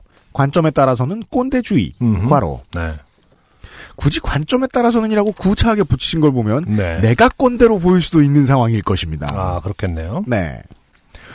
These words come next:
Speaker 1: 얼마 전 일이었습니다. 말씀드렸듯이 저는 공항 노동자라 밤 시간에만 일을 합니다.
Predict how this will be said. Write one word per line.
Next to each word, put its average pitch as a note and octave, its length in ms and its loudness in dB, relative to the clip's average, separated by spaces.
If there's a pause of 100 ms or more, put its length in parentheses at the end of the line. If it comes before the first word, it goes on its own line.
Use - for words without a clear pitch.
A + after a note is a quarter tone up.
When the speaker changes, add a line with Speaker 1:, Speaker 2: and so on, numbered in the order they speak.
(440)
Speaker 1:
얼마 E3+ 200 6
전 D3 160 2
일이었습니다. A#2+ 540 0 (640)
말씀드렸듯이 C#3 640 2
저는 F3+ 180 0
공항 E3+ 280 2
노동자라 C#3+ 600 2
밤 A#2 200 -2
시간에만 D#3 480 0
일을 D3+ 180 2
합니다. G#2+ 680 0